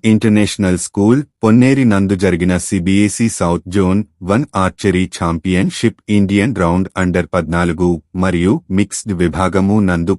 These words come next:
పాల్గొని ప్రథమ స్థానంలో నిలిచిన పద్మావతి విద్యాలయం, పులివెంద్ర, తడమండలం, తిరుపతి జిల్లాకు చెందిన తొమ్మిదివ తరగతి విద్యార్థిని చిరంజీవి ఎడ్లూరి దీత్య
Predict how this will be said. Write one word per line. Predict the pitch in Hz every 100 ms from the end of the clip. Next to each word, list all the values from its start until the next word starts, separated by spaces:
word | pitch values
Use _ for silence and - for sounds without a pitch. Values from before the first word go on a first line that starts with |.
| 87
పాల్గొని | 85 82 85 85 - -
ప్రథమ | 92 85 104 139
స్థానంలో | - - 87 87 87 85 90 90
నిలిచిన | 87 - 90 82 87
పద్మావతి | 80 87 92 85 98 85
విద్యాలయం, | 85 78 90 87 85 87 82 _ -
పులివెంద్ర, | 101 98 90 82 87 104 - -
తడమండలం, | 92 90 87 87 82 87 85 80 _ -
తిరుపతి | 101 - 147 98 82
జిల్లాకు | 92 92 104 - 87
చెందిన | 90 85 85 85 - _ _ _ _ _ _ _ -
తొమ్మిదివ | 160 180 202 151 117 113
తరగతి | 101 92 92 104 104 101 90
విద్యార్థిని | 87 98 92 78 90 101 196 -
చిరంజీవి | 110 101 104 98 110 135 165 113
ఎడ్లూరి | 87 95 104 135 123
దీత్య | 98 92 110